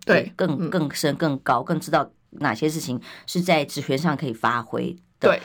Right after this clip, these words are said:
Speaker 2: 然后同时在民众党对未来的期许呢，现在当然，呃，包括了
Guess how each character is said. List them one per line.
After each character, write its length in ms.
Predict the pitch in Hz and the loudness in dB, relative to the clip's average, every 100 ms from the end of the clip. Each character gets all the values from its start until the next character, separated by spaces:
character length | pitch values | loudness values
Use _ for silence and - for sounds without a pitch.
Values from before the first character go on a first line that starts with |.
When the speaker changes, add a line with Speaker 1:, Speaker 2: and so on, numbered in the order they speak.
| - - | -8 0
Speaker 2:
然 120 | 170 | 2
后 60 | |
同 180 | 185 175 | 4 2
时 100 | 180 | 2
在 160 | 165 202 | 2 4
民 180 | 175 165 | 4 4
众 180 | 202 | 2
党 180 | 170 104 | 2 0
对 120 | 131 | 2
未 100 | 175 | 2
来 100 | 160 | 2
的 100 | 131 | 0
期 240 | 135 - 135 | -4 -8 -8
许 200 | - 117 | -6 -6
呢， 180 | 113 120 | -4 -4
现 160 | 196 | -2
在 80 | 180 | 0
当 160 | 175 185 | 2 2
然， 200 | 139 135 - - | 2 0 -8 -8
呃， 100 | 139 | -6
包 160 | 143 170 | 0 0
括 200 | 180 175 | 2 2
了 480 | 147 131 113 - | 2 0 -2 -4